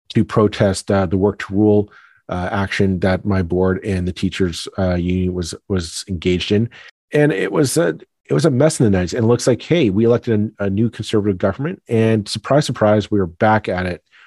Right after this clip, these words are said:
with another round of chaos, uh, in our school system, uh, and, and whatnot. Uh, it, it's, the only difference is that this government has said, "No, we're gonna use the nuclear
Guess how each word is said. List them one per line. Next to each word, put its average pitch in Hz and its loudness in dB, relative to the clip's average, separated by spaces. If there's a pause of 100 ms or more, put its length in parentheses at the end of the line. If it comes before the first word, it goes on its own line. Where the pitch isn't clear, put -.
(100)
with 92 -2
another 95 0 (220)
round 90 -2
of 85 -6
chaos, 87 -4 (160)
uh, 87 -4
in 95 -6
our 78 -4
school 92 -4
system, 82 -8 (360)
uh, 78 -4 (460)
and, 95 -4
and 98 -2
whatnot. 90 -4
Uh, 117 4
it, 143 2
it's, - -2 (400)
the 143 4
only 165 4
difference 123 2
is 104 -4
that 104 0
this 117 -2
government 107 0
has 92 -6
said, 92 -2
"No, 101 2
we're 98 4
gonna 107 2
use 98 2
the 98 -2
nuclear 98 0